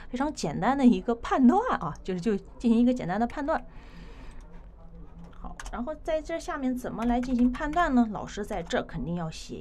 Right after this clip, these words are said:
一个函数吧。您的I Q测试成绩是多少，是吧？然后在这个成绩后面传入的第一个肯定是我们的，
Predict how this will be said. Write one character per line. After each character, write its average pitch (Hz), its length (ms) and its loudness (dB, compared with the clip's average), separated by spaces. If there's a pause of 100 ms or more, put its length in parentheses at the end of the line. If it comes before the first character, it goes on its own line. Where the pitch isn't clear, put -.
(100)
一 151 100 -8
个 147 180 -2
函 - 320 -8
数 226 140 -2
吧。 - 220 -6 (1800)
您 285 460 2
的 208 420 -2 (1500)
I 247 520 4
Q 165 380 -4 (220)
测 185 420 -4
试 - 420 -8 (240)
成 170 540 -2
绩 - 340 -4
是 - 440 -6 (1200)
多 202 160 -2
少， 208 240 -8
是 180 80 -10
吧？ 170 260 -8
然 156 120 -6
后 180 80 -4
在 208 120 -2
这 190 120 -2
个 196 100 -2
成 196 220 -4
绩 262 100 -2
后 247 160 -2
面 170 160 -2
传 175 220 0
入 285 80 2
的 185 80 2
第 196 120 -6
一 339 200 -2
个 165 180 0 (420)
肯 - 140 -4
定 180 100 2
是 202 140 -2
我 160 160 0
们 165 140 -2
的， 170 260 0